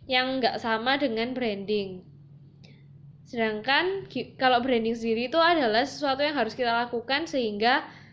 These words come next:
suatu produk itu bisa ket-, eh, ketika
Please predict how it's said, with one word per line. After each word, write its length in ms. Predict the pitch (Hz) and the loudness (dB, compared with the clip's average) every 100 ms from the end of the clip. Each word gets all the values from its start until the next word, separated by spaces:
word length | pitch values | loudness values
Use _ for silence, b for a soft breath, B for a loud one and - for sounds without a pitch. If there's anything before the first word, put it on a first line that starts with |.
| B B - | B B -8
suatu 320 | 294 269 285 | -4 -2 -2
produk 400 | 277 277 277 247 | 0 0 0 -4
itu 320 | 269 269 330 | -2 -2 0
bisa 560 | 294 233 - 269 302 339 - - - - - 302 | 0 -2 0 2 2 0 -8 -20 -20 -20 -6 -4
ket-, 80 | |
eh, 240 | 285 262 254 | 0 0 0
ketika 640 | 269 269 277 269 269 277 | -2 0 2 4 2 0